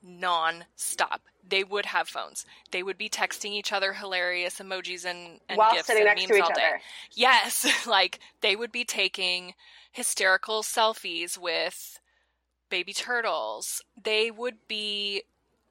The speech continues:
Speaker 1: on, they would have phones and they would buy. So the whole joke is she buys this gigantic conch shell, pink conch shell, uh, cell phone cover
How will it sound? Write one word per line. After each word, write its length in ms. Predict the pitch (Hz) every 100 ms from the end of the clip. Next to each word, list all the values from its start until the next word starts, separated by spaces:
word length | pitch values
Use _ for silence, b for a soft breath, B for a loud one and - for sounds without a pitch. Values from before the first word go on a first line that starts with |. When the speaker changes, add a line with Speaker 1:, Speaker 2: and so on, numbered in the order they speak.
| _ _ -
Speaker 1:
on, 380 | 202 202 202 -
they 140 | 202
would 160 | 208 240
have 340 | - 226 220 226
phones 520 | - 170 165 185 -
and 160 | 220 247
they 100 | 269
would 320 | 254 349 349
buy. 340 | 208 185 175 175
So 240 | - 226
the 120 | 226
whole 260 | - 311 -
joke 360 | 226 240 233
is 140 | 214 196
she 300 | - 196 175 -
buys 420 | 190 202 202 -
this 240 | 185 -
gigantic 840 | - 185 180 190 196 214 220 -
conch 320 | - - 185 -
shell, 640 | - 175 170 165 170 - _
pink 220 | - 233 -
conch 260 | 202 190
shell, 460 | - 190 180 170 170 _ _ - _ _ _ _ _ _ _
uh, 160 | 208 170
cell 220 | - -
phone 240 | - 196 170
cover 500 | - 151 151 190